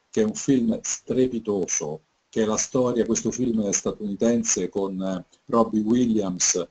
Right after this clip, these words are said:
eh, ed è la storia di questo, di, di, di, di una frode, di una truffa elettorale, no? Per cui c'è un sistema truccato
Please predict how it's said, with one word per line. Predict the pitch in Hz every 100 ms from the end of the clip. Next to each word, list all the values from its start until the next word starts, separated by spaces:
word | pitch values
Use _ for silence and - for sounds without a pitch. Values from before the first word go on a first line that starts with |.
| _ _ -
eh, | 95 90 -
ed | 120
è | 117
la | 113
storia | 110 - 139 127
di | 95
questo, | 95 101 - 101
di, | 95 98
di, | - -
di, | 90 101
di | - 113
una | 104
frode, | - 123 131 117 101
di | 101
una | 104
truffa | 101 143 139 110
elettorale, | 98 87 - 101 90 78 78
no? | 95 104
Per | 95 -
cui | 113
c'è | 95 110
un | 98 95
sistema | - - - 120 110 95 - _
truccato | - 110 - 127 110 87 90 82 76